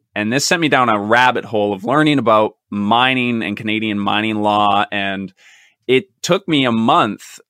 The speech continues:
of back and forth with her and talking with my family and my friends to figure out if this was a decision that I was going to make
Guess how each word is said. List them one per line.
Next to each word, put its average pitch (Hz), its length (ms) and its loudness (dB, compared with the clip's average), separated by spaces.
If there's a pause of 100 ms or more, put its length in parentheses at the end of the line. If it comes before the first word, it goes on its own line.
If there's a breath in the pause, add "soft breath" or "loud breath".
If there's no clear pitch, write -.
of 107 420 0
back 107 280 0
and 104 140 -8
forth 123 360 -4
with 107 140 -8
her 98 460 -2
and 101 420 -4
talking 107 320 -4
with 98 80 -8
my 101 140 -6
family 110 520 -2
and 101 80 -2
my 113 100 -4
friends 110 580 -4
to - 100 -16
figure 113 300 0
out 107 120 2
if 98 120 -6
this - 220 -8
was 101 140 -8
a 95 80 -10
decision 104 480 -6
that 101 140 -2
I 98 60 2
was 95 180 -6
going 101 300 -6
to 101 100 -14
make 104 520 -4